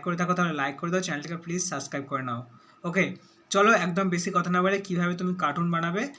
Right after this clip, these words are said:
চলো দেখে নিই। কার্টুন বানিয়ে তোমরা তিরিশ হাজারে শুয়ে বসে পারবে। দু মিনিটের মধ্যে কার্টুন কীভাবে তৈরি করবে YouTube ভিডিওর জন্য, বা তোমরা Instagram বা যে কোনো কিছুর জন্য তৈরি করতে পারো। তার আগে তোমরা Learn with Taka চ্যানেলটাকে অবশ্যই আমাদের সাবস্ক্রাইব করে নেবে,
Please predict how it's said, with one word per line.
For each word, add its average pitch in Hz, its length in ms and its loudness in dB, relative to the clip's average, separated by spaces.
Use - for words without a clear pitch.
চলো 156 140 -2
দেখে 156 260 -4
নিই। 135 140 -6
কার্টুন 170 300 2
বানিয়ে 180 320 2
তোমরা 170 260 2
তিরিশ 165 260 -4
হাজারে 175 440 0
শুয়ে 180 320 2
বসে 175 240 0
পারবে। 185 180 4
দু 185 60 2
মিনিটের 196 280 2
মধ্যে 202 220 0
কার্টুন 175 280 0
কীভাবে 165 200 0
তৈরি 147 160 -4
করবে 156 200 -2
YouTube 170 360 0
ভিডিওর 156 300 -4
জন্য, 160 140 0
বা 170 80 4
তোমরা 165 200 0
Instagram 170 520 -2
বা 175 60 2
যে 160 80 -2
কোনো 185 180 2
কিছুর 170 300 -2
জন্য 170 140 0
তৈরি 151 240 -2
করতে 147 280 -6
পারো। 180 180 2
তার 156 160 2
আগে 180 140 0
তোমরা 165 200 2
Learn 185 240 6
with 185 260 0
Taka 160 240 -2
চ্যানেলটাকে 170 400 -4
অবশ্যই 156 260 -4
আমাদের 170 220 -2
সাবস্ক্রাইব 147 380 -6
করে 139 160 -4
নেবে, 127 160 -6